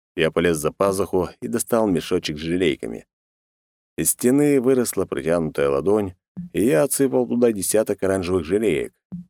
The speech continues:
Как с куста минус пятнадцать тысяч рубликов на прокорм каменному болвану. "Достаточно?"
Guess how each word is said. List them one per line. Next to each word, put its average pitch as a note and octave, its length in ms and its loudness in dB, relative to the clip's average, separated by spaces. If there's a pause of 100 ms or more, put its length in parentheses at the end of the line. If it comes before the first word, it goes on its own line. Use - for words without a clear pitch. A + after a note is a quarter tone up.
(100)
Как C3 320 4
с - 80 -6
куста G2+ 480 2
минус F2 360 0
пятнадцать - 500 -2
тысяч F2 260 -2
рубликов F2 540 -2
на D#2 100 0
прокорм E2 520 0
каменному E2+ 540 0
болвану. D#2 600 0 (760)
"Достаточно?" F#2+ 640 0